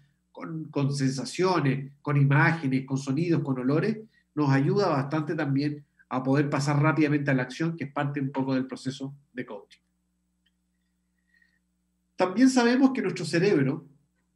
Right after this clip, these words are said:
a pesar de todo lo que sabemos, eh, es bastante ingenuo. Nuestro cerebro biológicamente no puede distinguir lo que es realidad y lo que es ficción.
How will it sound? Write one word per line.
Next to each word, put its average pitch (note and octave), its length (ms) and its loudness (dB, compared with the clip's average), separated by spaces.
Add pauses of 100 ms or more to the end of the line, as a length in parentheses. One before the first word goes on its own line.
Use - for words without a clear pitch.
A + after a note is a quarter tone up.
(280)
a C#3+ 160 -6
pesar D#3 320 0
de E3+ 120 0
todo B3+ 340 4
lo A#3 120 0
que G3+ 80 -4
sabemos, D3+ 680 0 (340)
eh, C3+ 640 2 (140)
es G#3+ 380 -2
bastante D#3+ 420 -6
ingenuo. E3+ 500 -4 (340)
Nuestro E3+ 280 0
cerebro G#3+ 640 0
biológicamente F3+ 1200 0
no D#3+ 320 -2
puede F#3+ 400 4
distinguir C3 720 0 (500)
lo C3+ 180 -2
que D3 140 0
es E3+ 260 -6
realidad C#3 600 2
y C#3 60 -4
lo C3 120 -2
que C#3+ 100 -2
es C#3 60 0
ficción. C#3+ 480 -4